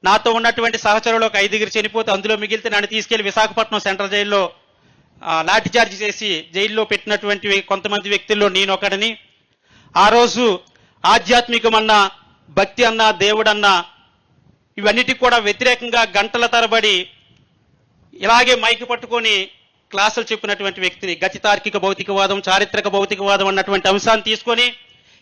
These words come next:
హేతువాద భావజాలాన్ని ప్రజల్లో జొప్పించేటటువంటి వ్యక్తిని నేను. నా ఈ జన్మ ప్రణాళికలో ఎందుకు వచ్చానో తెలియకుండా అవన్నీ చేశాను.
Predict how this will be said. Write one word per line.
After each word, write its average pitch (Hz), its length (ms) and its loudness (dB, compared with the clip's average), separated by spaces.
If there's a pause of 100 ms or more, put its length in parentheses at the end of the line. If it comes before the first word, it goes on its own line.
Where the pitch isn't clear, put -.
హేతువాద 240 440 4
భావజాలాన్ని 240 720 6
ప్రజల్లో 233 420 2
జొప్పించేటటువంటి 220 840 0
వ్యక్తిని 202 340 -2
నేను. 180 260 -4 (1700)
నా 202 360 4 (1300)
ఈ 220 120 0
జన్మ 208 340 2
ప్రణాళికలో 240 920 2 (280)
ఎందుకు 220 260 0
వచ్చానో 254 320 2
తెలియకుండా 233 500 0
అవన్నీ 214 340 -2
చేశాను. 208 460 -2